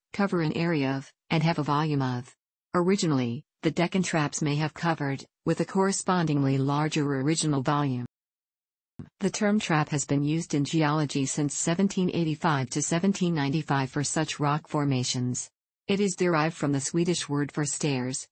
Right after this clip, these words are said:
trappa, and refers to step-like hills forming the landscape of the region.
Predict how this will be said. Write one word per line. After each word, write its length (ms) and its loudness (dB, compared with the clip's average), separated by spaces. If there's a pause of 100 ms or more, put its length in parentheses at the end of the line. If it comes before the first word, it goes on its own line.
(140)
trappa, 560 -2 (200)
and 140 2
refers 440 0
to 220 0
step-like 600 -2
hills 300 0
forming 360 2
the 100 2
landscape 540 0
of 80 -2
the 100 0
region. 380 -2